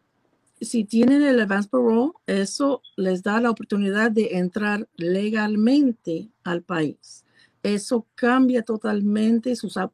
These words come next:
op-, sus opciones en el futuro. Entonces, eso es un beneficio increíble, muy, muy grande.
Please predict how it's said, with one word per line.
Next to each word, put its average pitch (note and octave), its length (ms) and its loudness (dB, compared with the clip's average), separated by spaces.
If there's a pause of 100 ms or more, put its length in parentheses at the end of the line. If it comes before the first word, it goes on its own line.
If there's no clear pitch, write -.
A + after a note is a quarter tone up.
(140)
op-, F#3+ 160 -8
sus - 280 -6
opciones G#3+ 580 -2
en G3 100 -2
el E3+ 140 -4
futuro. - 480 -12 (800)
Entonces, F#3+ 500 -2
eso G#3 160 -2
es A#3+ 80 0
un B3 200 2
beneficio A3 840 -2 (800)
increíble, G#3 720 2
muy, G#3 260 2
muy G#3+ 180 2
grande. D3+ 420 -4